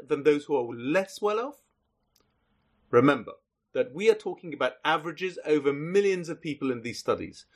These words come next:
So while there may be a correlation between wealth and contentment,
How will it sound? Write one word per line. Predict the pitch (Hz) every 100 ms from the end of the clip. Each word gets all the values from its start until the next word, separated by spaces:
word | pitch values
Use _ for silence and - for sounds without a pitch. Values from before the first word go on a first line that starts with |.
| -
So | - 170 117 104 -
while | 123 131 143 143
there | 143 143
may | 151 202 226
be | 175 160
a |
correlation | - 160 127 117 156 214 - - 90 - _ _
between | 131 - 135 117
wealth | 117 120 -
and | 117
contentment, | 117 101 110 90 110 -